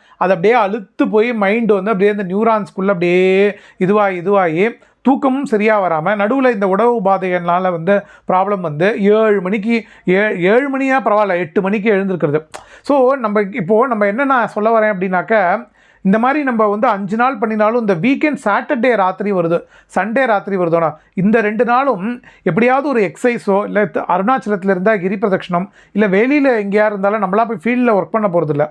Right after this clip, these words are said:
முக்காவாசி இதை கேட்டுட்டு இருக்கிறவா. அருணாச்சலத்துல இருந்தாக்க கிரி பிரதட்சணம் பண்ணலாம், இல்ல அப்படின்னாக்க வாக்கிங், அஹ், அருணாச்சலம் தான் நினைச்சுண்டு, அருணாச்சலத்துல நடக்கிறோம்னு நினைச்சுண்டு அவவா இருக்கிற இடத்துல வாக்கிங் பண்ணி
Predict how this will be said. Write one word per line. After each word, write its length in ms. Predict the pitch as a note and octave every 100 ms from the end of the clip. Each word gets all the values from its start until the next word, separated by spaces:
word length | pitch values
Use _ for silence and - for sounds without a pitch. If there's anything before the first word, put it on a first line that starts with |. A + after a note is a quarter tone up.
| -
முக்காவாசி 400 | E3 F#3+ F#3 F3+
இதை 200 | G3 D#3+ G3
கேட்டுட்டு 240 | F#3 F#3+
இருக்கிறவா. 300 | E3 D#3 D3 - _ - - -
அருணாச்சலத்துல 680 | F3 G3 C4 C#4 A#3+ G3+ G#3+
இருந்தாக்க 480 | G3+ A3 A3 G#3+ C4 D4 _ _ _ _ _ _ _
கிரி 240 | D3 G#3+
பிரதட்சணம் 420 | A3 A3 - G#3
பண்ணலாம், 380 | E3 D#3+ D#3 D#3+ - _
இல்ல 240 | G3 A3+
அப்படின்னாக்க 440 | G#3 A3 G#3+ F#3+ B3 A3+
வாக்கிங், 440 | F3+ - C4+ F#3 _ _ - -
அஹ், 320 | F3 E3+ D#3+
அருணாச்சலம் 600 | D#3+ G3+ A#3+ A#3+ G#3+ G#3
தான் 200 | A#3 B3+
நினைச்சுண்டு, 400 | G3 G#3 A3+ G#3+
அருணாச்சலத்துல 640 | G3 F#3 A3+ A3+ G3+ F#3
நடக்கிறோம்னு 500 | F3 F#3+ G#3 G#3 G#3+
நினைச்சுண்டு 480 | F3+ E3 G3 F#3+ - - -
அவவா 320 | E3+ F#3 A#3
இருக்கிற 280 | A3+ G#3 A#3+
இடத்துல 240 | G3 G#3+ F#3+
வாக்கிங் 380 | F#3+ G#3 G#3
பண்ணி 380 | E3+ D3 E3 G3